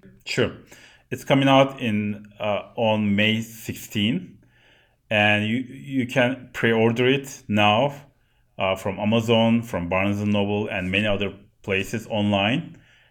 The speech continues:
and, uh, so that you can get it early and start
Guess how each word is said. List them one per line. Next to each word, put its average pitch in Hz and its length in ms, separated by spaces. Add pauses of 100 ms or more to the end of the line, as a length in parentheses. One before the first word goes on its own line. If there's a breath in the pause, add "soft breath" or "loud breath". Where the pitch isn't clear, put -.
(160 soft breath)
and, 98 340
uh, 101 440 (420)
so 113 180
that 104 140
you 101 80
can 104 200
get 101 160
it 98 140 (460)
early 113 580 (220)
and 101 100
start 110 440